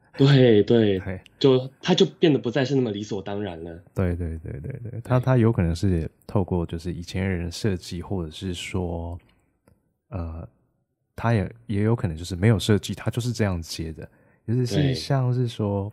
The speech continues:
Speaker 2: 我们现在台湾地区有很多那种老房子，我现在
Speaker 1: 嗯。
Speaker 2: 还，还蛮喜欢去看老房子的。
Speaker 1: 嗯，嗯。
Speaker 2: 对，就是他们的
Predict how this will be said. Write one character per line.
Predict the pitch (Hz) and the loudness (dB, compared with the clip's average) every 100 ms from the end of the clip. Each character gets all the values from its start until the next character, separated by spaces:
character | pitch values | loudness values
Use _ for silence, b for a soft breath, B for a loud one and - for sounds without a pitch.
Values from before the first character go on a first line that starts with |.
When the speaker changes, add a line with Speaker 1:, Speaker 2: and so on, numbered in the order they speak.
| _ _ _ - | _ _ _ -14
Speaker 2:
我 | 87 | -12
们 | 85 | -8
现 | 113 107 | -4 -4
在 | |
台 | - 92 | -4 -4
湾 | 92 95 | -4 -4
地 | 95 | -6
区 | - 92 | -4 -4
有 | 90 | -4
很 | 92 80 | -6 -6
多 | 90 90 | -6 -4
那 | 95 | -6
种 | 87 87 | -8 -10
老 | 92 | -10
房 | - - - 110 | -12 -14 -14 -16
子， | - 135 123 | -16 -18 -10
我 | 92 | -4
现 | 143 | -2
在 | 151 104 | -4 -6
Speaker 1:
嗯。 | 95 85 80 _ _ | -6 -8 -10 _ _
Speaker 2:
还， | - 104 | -10 -6
还 | 104 | -4
蛮 | 104 | -2
喜 | 120 | 0
欢 | 90 | -2
去 | 92 | -6
看 | - 87 | -8 -8
老 | 76 | -8
房 | - 80 107 | -12 -12 -12
子 | - - | -16 -20
的。 | - b - | -20 b -8
Speaker 1:
嗯， | 101 101 92 87 87 | -6 -4 -4 -4 -4
嗯。 | 87 82 | -6 -4
Speaker 2:
对， | 110 | -4
就 | 107 156 | -4 -4
是 | 170 | -6
他 | 147 143 | -4 -2
们 | 120 101 | -2 -4
的 | 92 87 | -4 -4